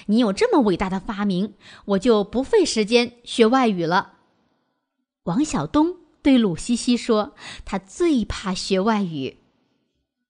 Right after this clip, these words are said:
看着这热闹的场面，家长们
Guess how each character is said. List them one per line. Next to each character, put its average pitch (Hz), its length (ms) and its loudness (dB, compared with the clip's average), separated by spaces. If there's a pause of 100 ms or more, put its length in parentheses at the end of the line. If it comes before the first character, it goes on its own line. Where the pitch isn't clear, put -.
(580)
看 202 320 -2
着 170 320 -2
这 233 140 0
热 294 220 0
闹 226 120 -2
的 202 100 -2
场 151 320 -8
面， 202 360 -4 (420)
家 262 240 -6
长 247 260 -6
们 190 380 -4